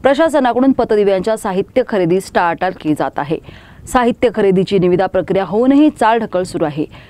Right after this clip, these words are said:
ही निविदा तातडीनं मंजूर करावी, अन्यथा विद्युत विभागाला टाळे ठोकू, असा इशारा देत नगरसेवकांनी गुरुवारी स्थायी समितीची सभा रोखून धरली.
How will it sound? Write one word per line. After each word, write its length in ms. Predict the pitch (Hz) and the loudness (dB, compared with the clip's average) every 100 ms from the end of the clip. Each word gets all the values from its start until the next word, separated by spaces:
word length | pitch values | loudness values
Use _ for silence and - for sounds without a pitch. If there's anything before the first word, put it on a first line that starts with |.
| - - - | -20 -20 0
ही 100 | 320 | 4
निविदा 340 | 302 277 269 269 | 6 6 4 2
तातडीनं 500 | 233 190 208 226 226 | 0 0 0 2 2
मंजूर 380 | 196 185 208 | 2 2 2
करावी, 320 | 262 262 247 226 | 0 0 0 0
अन्यथा 400 | 190 185 180 156 | 0 0 0 0
विद्युत 260 | 180 269 262 | 2 2 2
विभागाला 360 | 226 190 175 175 | 0 0 0 0
टाळे 300 | 175 170 170 | 0 0 0
ठोकू, 280 | 175 - | -4 -2
असा 340 | 185 - - 170 | -2 -2 -4 -4
इशारा 360 | 175 220 220 | -2 -2 -2
देत 180 | 214 247 269 | 0 0 0
नगरसेवकांनी 680 | 214 180 196 202 180 160 185 | -2 -2 -2 0 -2 -2 -2
गुरुवारी 420 | 202 196 196 208 | 0 0 2 -2
स्थायी 260 | 240 220 247 | -2 -2 0
समितीची 440 | 277 254 262 254 | 0 0 -2 -4
सभा 280 | - 185 156 | -4 -2 0
रोखून 320 | 180 - 143 | -2 -4 -6
धरली. 260 | 135 151 | -6 -8